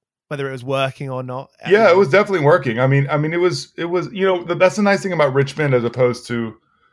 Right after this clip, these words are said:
Speaker 2: like, New York or L A or London, maybe. Like, you can do stuff and, and interact with the community. You can create energy and feel it. Like, um, you can get people on board with stuff. So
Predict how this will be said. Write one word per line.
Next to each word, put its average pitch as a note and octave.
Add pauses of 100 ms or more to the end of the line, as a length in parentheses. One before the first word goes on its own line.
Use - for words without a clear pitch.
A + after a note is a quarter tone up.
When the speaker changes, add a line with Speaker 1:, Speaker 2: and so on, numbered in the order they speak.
(760)
Speaker 2:
like, -
New C3
York C3
or C3+
L B2
A B2
or A#2+
London, A#2
maybe. A#2+
Like, A2 (300)
you D3+
can F#3+
do C#3
stuff C#3
and, C3+
and B2+
interact C3
with A#2+
the A2
community. A2+
You A2
can C#3
create B2
energy G#2+
and G2
feel G2+
it. - (180)
Like, G#2 (360)
um, G2 (460)
you A#2+
can C3
get C#3
people A#2
on G#2+
board G2+
with F#2+
stuff. D#2+
So A2